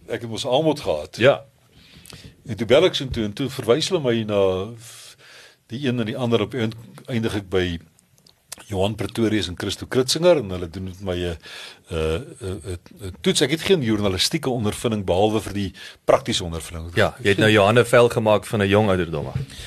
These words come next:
Speaker 1: En hulle het my 'n toets skryf en al so, en toe, toe maak hulle vir my 'n aanbod. En dit is nou, is daar ooit 'n graveyard shift was by die S I K.
Speaker 2: <laughs>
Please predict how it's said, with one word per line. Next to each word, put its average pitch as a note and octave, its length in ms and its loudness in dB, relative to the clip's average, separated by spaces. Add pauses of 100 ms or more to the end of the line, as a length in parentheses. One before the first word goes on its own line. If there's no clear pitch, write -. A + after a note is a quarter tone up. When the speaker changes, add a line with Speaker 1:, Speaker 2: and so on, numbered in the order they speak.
(340)
Speaker 1:
En E3+ 80 0
hulle C#3 140 8
het B2 120 4
my A#2+ 100 4
'n G#2+ 100 0
toets G3 200 -2
skryf F#3 340 6
en F3 100 -2
al E3+ 120 4
so, F3+ 260 2
en D#3+ 120 2
toe, D#3+ 120 -8 (140)
toe E3 140 -4
maak D#3 300 4
hulle F3+ 140 4
vir D3 120 2
my D#3+ 60 6
'n E3+ 60 4
aanbod. E3 600 2 (1000)
En C3 120 0
dit C3 140 0
is C#3 140 2
nou, C#3 240 2
is A#2 80 0
daar B2 160 2
ooit D#3+ 200 2
'n B2+ 100 -2
graveyard A2 560 4
shift - 340 0
was F#2+ 160 0
by G2 100 -8
die F2+ 140 -4
S - 120 6
I F#2 120 2
K. E3+ 380 4
Speaker 2:
<laughs> - 520 0